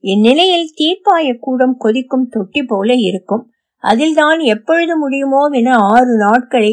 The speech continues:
முழுமையாக கழிக்க வேண்டி இருந்தது. இரவு நேரங்களில் பெரிய பெரிய கொசுக்கள் விளக்குகளை மொய்ப்பதும், அவை பொரிந்து விழும் சப்தமும் கேட்கும். கிரேக்கர்களிடம் அவர்கள் எல்லா நேரங்களிலும் உத்தமர்கள் அல்ல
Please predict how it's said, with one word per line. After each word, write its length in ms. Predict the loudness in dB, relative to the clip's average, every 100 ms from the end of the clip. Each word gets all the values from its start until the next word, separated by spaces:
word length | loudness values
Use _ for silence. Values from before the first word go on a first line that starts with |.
| -4 -6
முழுமையாக 760 | 0 2 4 4 4 0 -4
கழிக்க 360 | -4 -2 -2 -4
வேண்டி 340 | -4 -4 -6 -6 -8 _ _ _
இருந்தது. 580 | -4 0 0 0 -2 -4 -8 -12 _ _ _ -4
இரவு 320 | 0 2 2
நேரங்களில் 680 | 2 0 0 2 2 2 0
பெரிய 280 | 2 2 2
பெரிய 320 | 0 -2 0 -4
கொசுக்கள் 560 | -2 -2 -2 -2 0 0
விளக்குகளை 640 | 0 0 0 0 0 -2
மொய்ப்பதும், 600 | -4 -4 -6 -4 -4 -4 -8 _ _ 0
அவை 220 | 2 2
பொரிந்து 460 | 2 4 4 2 0
விழும் 300 | 2 0 0
சப்தமும் 600 | -2 -4 -2 0 0 -2
கேட்கும். 500 | -4 -4 -4 -6 -8 -8 _ _ _ -10
கிரேக்கர்களிடம் 1000 | -2 4 4 4 0 0 -2 0 2 0 0
அவர்கள் 420 | 2 2 2 2 2
எல்லா 300 | 2 2 2
நேரங்களிலும் 720 | 2 0 0 0 2 2 0 -2
உத்தமர்கள் 680 | -8 -4 0 0 0 0 -2
அல்ல 260 | -4 0